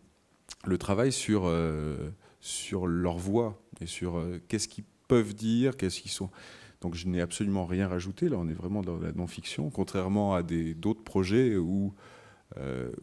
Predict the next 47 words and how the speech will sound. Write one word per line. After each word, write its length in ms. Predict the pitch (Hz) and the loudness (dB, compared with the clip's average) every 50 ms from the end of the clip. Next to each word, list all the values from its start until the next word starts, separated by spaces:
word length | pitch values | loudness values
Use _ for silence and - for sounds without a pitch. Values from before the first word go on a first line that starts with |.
| - - | -10 -8
où 240 | - 98 90 87 85 | -8 -8 -8 -8 -8
je 140 | - - | -6 -4
fais 320 | 85 80 - - 143 147 135 113 - - | -4 -4 0 2 4 4 4 4 2 0
aussi 300 | - 101 101 - - - | -4 -4 -4 -4 -4 -2
les 120 | 104 90 85 | 0 0 4
mêmes 240 | 87 110 123 127 113 | 4 4 4 4 4
entretiens, 560 | 101 104 95 - - 92 - - 139 147 156 156 | 2 0 2 0 -2 -2 0 2 2 2 4 4
mais 200 | 143 110 104 98 | 4 4 4 4
je 120 | 92 90 | 2 0
me 120 | 98 98 | 0 0
permets 360 | 90 - 101 92 95 107 120 117 | 2 2 0 2 2 2 2 4
d'aller 260 | 104 101 98 101 101 | 4 4 4 2 2
vers 280 | 92 92 104 104 101 | 2 2 2 4 4
le 100 | 98 107 | 4 2
roman 360 | 98 87 101 104 110 131 151 143 | 4 4 4 4 4 2 0 0
parce 240 | - 104 92 - | 0 -2 -2 -2
qu'il 160 | - - - 101 | -4 -4 -4 -4
me 80 | 98 | -2
semble 360 | 92 - - 135 139 135 123 113 | -2 -2 -2 0 0 0 -2 -2
que 120 | - - | -2 -2
les 560 | 92 92 92 92 92 92 95 98 98 101 117 | 0 0 0 0 0 0 0 2 2 2 0
personnages 720 | 113 - 110 95 - - - 95 107 120 127 127 120 113 - - - - - - _ | 2 0 0 0 0 0 0 2 2 2 2 2 0 -2 -6 -14 -20 -20 -20 -14 _
ou 80 | - 90 | 4 8
le 140 | 101 131 127 | 8 8 8
personnage, 680 | - 120 98 - - 95 98 107 120 131 123 110 110 - - - - - - - - - - - | 6 2 0 2 2 4 4 6 6 4 2 0 -4 -10 -16 -20 -20 -18 -20 -20 -20 -20 -20 -16
euh, 180 | - - - - - _ _ | -14 -12 -12 -14 -14 _ _
potentiellement 720 | - 123 120 123 117 - - - 110 110 123 131 135 123 | 8 8 8 6 0 0 2 4 4 6 6 6 4 4
a 100 | 104 95 | 4 2
des 240 | 104 110 107 107 107 | 0 0 2 2 2
choses 260 | 101 - - 113 104 | 2 2 0 4 4
à 60 | 104 | 4
dire 160 | 101 117 127 117 | 4 4 0 -2
qu'il 180 | - 110 107 | 0 0 4
ne 100 | 98 101 | 6 8
m'a 160 | 101 104 110 | 8 8 8
pas 160 | 110 - 104 101 | 6 4 2 0
dit, 320 | 98 85 - - - - - _ _ _ _ _ _ _ _ - _ _ _ - | 0 -4 -10 -16 -18 -20 -20 _ _ _ _ _ _ _ _ -20 _ _ _ -4
euh, 240 | 90 82 80 87 87 | -4 -2 -2 -2 -4
comme 260 | 85 - 95 98 107 | 0 2 2 4 4
Une 120 | 95 92 87 | 4 2 2
vie 120 | 85 95 | 2 0
de 60 | 95 | 0
Gérard 260 | 95 95 95 95 95 92 | 2 2 2 4 4 2
en 120 | 92 90 | 2 2
Occident, 460 | 85 85 - - - 90 107 117 123 | 2 0 -2 -4 -2 0 0 0 0
qui 260 | 120 - - 90 87 | -2 -2 -2 -2 0
est 220 | 90 82 78 82 | 0 -2 -2 -6